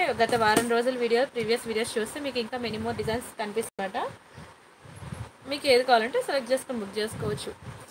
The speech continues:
And నా WhatsApp నెంబర్ తెలుసు కదా, ఇది నా WhatsApp నెంబర్. న్యూ డిజైన్స్ అన్నీ కూడా మీకు WhatsApp గ్రూప్‌లోనే, Telegram గ్రూప్‌లో నేను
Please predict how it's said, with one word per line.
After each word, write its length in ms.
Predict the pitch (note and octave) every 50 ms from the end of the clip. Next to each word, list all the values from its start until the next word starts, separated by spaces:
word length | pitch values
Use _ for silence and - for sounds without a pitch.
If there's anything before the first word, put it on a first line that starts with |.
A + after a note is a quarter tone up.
| A#3
And 80 | C4+ C#4 C#4+
నా 40 | C#4+ B3 A3
WhatsApp 260 | G#3 - - B3+ B3 B3
నెంబర్ 200 | A#3+ A#3+ B3 A#3+ -
తెలుసు 180 | G#3+ G#3 - - - A3+
కదా, 140 | G#3 A#3 G4+ A#4 - - - - - - - - - - - - - - - - - - - - - - - A#3
ఇది 100 | A#3 C4 C4
నా 60 | C4+ A#3+ G#3+
WhatsApp 240 | G3+ - A#3+ A#3 B3 A3+
నెంబర్. 240 | A3+ A#3 D4+ A#4+ - - - - - - - - - B3 B3
న్యూ 140 | B3+ C4+ C#4+ C#4 D4
డిజైన్స్ 320 | C4+ D4 C#4+ C#4+ D4 D4 C4+
అన్నీ 160 | A#3 A#3 B3+ C4 C4
కూడా 140 | B3 B3 E4 F#4+ E4 C#4
మీకు 220 | C4 A#3+ - F#4+ A#4+ G#4+ C#4
WhatsApp 280 | A#3 A3+ - C4+ A#3+ A#3
గ్రూప్‌లోనే, 380 | B3+ B3+ F#3 B3+ B3 B3 C#4+ G4+ F4
Telegram 340 | D4 A#3 A3 G#3+ A3+ B3 B3+ B3+
గ్రూప్‌లో 240 | A#3+ A#3+ A3+ - A#3+ C#4 D4
నేను 180 | C4+ A#3+ G#3+